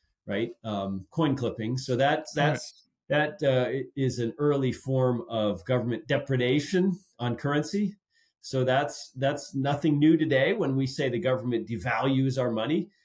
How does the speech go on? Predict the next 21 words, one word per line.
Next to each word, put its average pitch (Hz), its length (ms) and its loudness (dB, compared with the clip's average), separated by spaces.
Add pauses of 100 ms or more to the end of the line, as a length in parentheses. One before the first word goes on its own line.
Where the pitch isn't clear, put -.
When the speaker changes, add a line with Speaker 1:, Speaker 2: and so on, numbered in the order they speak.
(280)
Speaker 1:
Uh, 113 100 0
kings 147 360 0
and 131 120 0
monarchs 143 400 0
did 147 160 -2
that 151 160 0
in - 80 -8
the - 60 -6
past. 147 440 -2 (480)
Uh, 131 140 4
that 165 180 4
was 185 120 4
a 196 40 2
little 202 140 4
more 151 180 0
obvious 170 360 0
to - 80 -18
people. 196 260 0
They 147 140 4
knew 139 240 4
it. - 100 -2